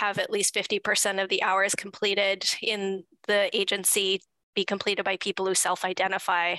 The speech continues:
as having a disability. So, uh, I'm the managing director, and I have a, a co-lead on the project, Stephen O'Keefe, who is our principal consultant. So we're the two staff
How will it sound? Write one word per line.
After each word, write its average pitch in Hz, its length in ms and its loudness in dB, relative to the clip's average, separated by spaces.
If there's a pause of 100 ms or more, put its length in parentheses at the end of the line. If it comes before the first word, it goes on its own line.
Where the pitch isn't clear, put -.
as 190 140 -2
having 185 320 -2
a 196 40 -2
disability. 175 680 0
So, - 200 0 (540)
uh, 202 200 0
I'm 220 120 -2
the 220 200 -2
managing 208 360 0
director, 202 540 2
and 190 180 2
I 185 60 2
have 180 240 -4
a, 175 240 2 (220)
a 202 100 -2
co-lead 233 580 0
on 226 160 2
the 220 80 -2
project, 226 640 -2 (300)
Stephen 214 380 0
O'Keefe, 285 400 -2
who 233 140 2
is 202 120 2
our 190 140 0
principal 208 440 0
consultant. 202 640 0 (840)
So 233 140 2
we're 233 180 2
the 233 120 -2
two 240 100 0
staff 226 340 0